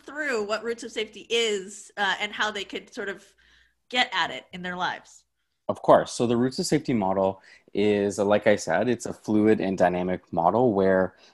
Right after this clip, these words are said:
Speaker 2: I kind of look at it like a wheel in the sense that there are eight different spokes, uh, to it.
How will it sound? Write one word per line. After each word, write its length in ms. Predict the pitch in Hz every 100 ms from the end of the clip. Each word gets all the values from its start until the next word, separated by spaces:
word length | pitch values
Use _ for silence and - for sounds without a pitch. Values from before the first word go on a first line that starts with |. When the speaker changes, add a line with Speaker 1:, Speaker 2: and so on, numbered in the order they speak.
| -
Speaker 2:
I 120 | 107
kind 200 | - 156
of 120 | 165
look 180 | 117 110
at 120 | 107
it 140 | 101 -
like 220 | 95 95
a 60 |
wheel 480 | 90 87 92 151 175
in 100 | 98
the 120 | 98 95
sense 320 | 113 95 -
that 320 | 92 85 -
there 220 | 92 92
are 360 | - 87 85 87
eight 260 | - 90 -
different 560 | 98 - 90 85 76 -
spokes, 600 | - 95 - - - -
uh, 120 | 113 110
to 180 | - 131
it. 160 | 180